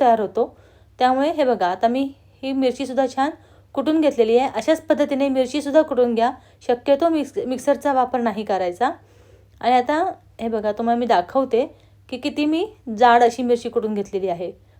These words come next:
खूप जास्त याची पेस्ट अशी तयार केलेली नाही, अशा पद्धतीने केलेलं आहे. आता काय करायचं, एका पॅनमध्ये तेल घ्यायचं. मी इथे जवळजवळ दीड पळी तेल,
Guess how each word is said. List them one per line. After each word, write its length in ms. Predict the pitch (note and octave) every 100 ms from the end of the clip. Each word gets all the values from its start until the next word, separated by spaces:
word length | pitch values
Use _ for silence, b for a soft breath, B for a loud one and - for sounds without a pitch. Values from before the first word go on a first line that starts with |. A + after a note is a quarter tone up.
| -
खूप 200 | - B3
जास्त 280 | C4+ A#3+ D4
याची 240 | C#4 C#4
पेस्ट 480 | C#4 C4 B3 B3+ -
अशी 220 | G#3+ B3
तयार 200 | A#3+ A3+
केलेली 300 | A#3 A#3 G#3+
नाही, 220 | G3+ F#3+ F#3+
अशा 220 | G#3 G#3
पद्धतीने 460 | A3+ G#3+ A3+ A3+ A3
केलेलं 360 | G#3+ F#3+ F#3+ F3+
आहे. 200 | F3+ G3+ _ b b b b
आता 200 | A3+ C4+
काय 160 | C#4+ D#4
करायचं, 420 | D4 C4+ B3+ C#4+ F4 b b b -
एका 280 | A#3 C4
पॅनमध्ये 640 | D4 C#4+ B3 C#4 C4 A#3 C4 - _ -
तेल 200 | B3+ B3+
घ्यायचं. 380 | G#3+ F#3 F3 F3 - b b b
मी 120 | A#3+ C4+
इथे 180 | C4+
जवळजवळ 560 | C4 B3 C#4 C4+ C#4 D#4+
दीड 300 | B3+ C#4 C#4+
पळी 340 | F4 C#4+ C4+
तेल, 440 | C4+ B3 A#3+ A#3